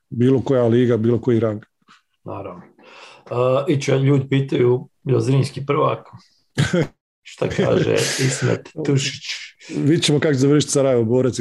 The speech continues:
Speaker 1: <laughs> iduće sedmice. O, naravno, mislim, da se ne lažemo, ostalo je koliko još, trinaest kola, može biti dvanaest kola.
Speaker 2: Dvanaest.
Speaker 1: Dvanaest kola je ostalo, znači, trideset šest bodova u igri, oni bježe sedamnaest,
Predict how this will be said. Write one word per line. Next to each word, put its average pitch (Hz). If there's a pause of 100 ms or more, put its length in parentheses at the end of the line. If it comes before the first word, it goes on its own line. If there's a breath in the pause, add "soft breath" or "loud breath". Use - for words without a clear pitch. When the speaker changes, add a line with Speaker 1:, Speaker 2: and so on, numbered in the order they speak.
(160)
Speaker 1:
<laughs> -
iduće 165 (100)
sedmice. 139 (1700 loud breath)
O, 120
naravno, 143
mislim, 117 (360 loud breath)
da 131
se -
ne 123
lažemo, 117
ostalo 113
je 110
koliko 117
još, - (100)
trinaest 117
kola, 107 (180)
može 107
biti 101 (160)
dvanaest 113
kola. 110
Speaker 2:
Dvanaest. 110 (640)
Speaker 1:
Dvanaest 113
kola 117
je 110
ostalo, 113
znači, 110
trideset 117
šest 113
bodova 120
u 117
igri, 131
oni 127
bježe 120
sedamnaest, 120